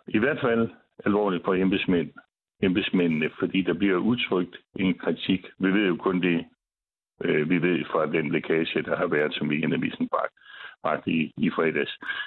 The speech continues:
Vi ved, at der bliver udtrykt kritik af statsministeriet. Vi ved, der bliver udtrykt kritik af, af Fødevareministeriet, det hed Miljø- og Fødevareministeriet i sin tid, og vi ved også, der bliver udtrykt kritik af andre ministerier. Vi ved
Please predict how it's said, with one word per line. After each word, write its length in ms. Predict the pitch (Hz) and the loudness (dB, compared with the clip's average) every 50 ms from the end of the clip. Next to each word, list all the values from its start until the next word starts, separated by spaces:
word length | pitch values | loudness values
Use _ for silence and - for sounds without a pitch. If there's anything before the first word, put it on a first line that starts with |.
| - - | -4 0
Vi 80 | - 104 | 2 2
ved, 300 | 101 127 135 131 110 95 | 2 4 2 2 2 2
at 140 | 95 98 - | 2 2 0
der 80 | - 92 | 0 -2
bliver 260 | 87 92 101 101 95 | 0 2 2 2 4
udtrykt 460 | 87 87 95 95 - - 92 85 - | 2 2 0 0 0 0 -2 -2 -2
kritik 400 | - - 87 - - - 101 98 | -4 -4 -4 -2 0 0 0 2
af 120 | - 87 85 | 0 0 0
statsministeriet. 1120 | - - - 101 92 82 - - - 85 82 82 80 - - - 107 104 98 87 80 76 92 | -2 -2 0 0 0 0 -2 0 0 2 2 2 0 0 0 0 2 2 4 2 2 0 0
Vi 120 | 90 80 | 0 2
ved, 140 | 92 90 82 | 2 2 2
der 100 | 85 80 | 0 0
bliver 200 | - 90 82 76 | 0 2 0 2
udtrykt 420 | 76 82 82 - - 85 82 - _ - | 0 -2 -4 -2 -2 -2 -2 -2 _ -4
kritik 400 | - 78 - - - 87 85 80 - - | -4 -4 -4 -2 -2 0 0 0 0 0
af, 200 | 76 76 73 - - - - - - - - - _ _ _ | 0 0 0 0 -4 -10 -20 -20 -20 -20 -20 -20 _ _ _
af 280 | - 80 78 76 71 - - - | 0 0 2 2 0 -2 -4 -2
Fødevareministeriet, 880 | - 98 98 101 92 92 82 78 78 78 78 69 - - 92 87 78 73 | 0 2 2 4 2 2 2 0 0 0 -2 -2 0 0 2 2 2 0
det 100 | - 76 | 0 0
hed 120 | 80 78 | 0 2
Miljø- 340 | 73 80 76 73 78 82 87 | 2 2 2 2 2 2 2
og 60 | 80 - | 2 2
Fødevareministeriet 1040 | - 87 85 85 82 76 78 78 - _ - - 82 78 76 - - - 85 78 76 | 0 0 0 2 0 0 0 -2 -6 _ -4 -2 0 0 0 0 0 0 2 2 2
i 100 | 73 - | 0 0
sin 200 | - 85 80 76 - - | 0 0 -2 -2 -2 -2
tid, 200 | - 82 76 71 - _ _ _ | 0 0 0 -2 -4 _ _ _
og 200 | - 82 82 78 | -2 -2 0 2
vi 140 | 82 78 76 | 0 2 2
ved 160 | 87 82 76 | 2 2 4
også, 200 | 71 76 73 - | 2 2 0 -2
der 60 | - 73 | -6 -6
bliver 280 | - - 78 73 69 - - - - _ | -2 0 0 0 0 -2 -6 -12 -8 _
udtrykt 380 | 87 85 82 - - 76 73 - | -2 -2 0 0 0 -2 -2 -2
kritik 460 | - - - - - - - - - | -4 -4 -4 -4 -2 -4 -6 -2 -2
af 160 | 78 69 76 78 | 0 0 0 0
andre 180 | 78 78 85 | -2 0 0
ministerier. 580 | 80 80 80 78 76 - - - 85 76 71 69 | 0 0 -2 -2 -6 -8 -4 0 0 2 2 0
Vi 200 | 80 95 95 87 | 0 0 0 2
ved 140 | 113 120 | 2 2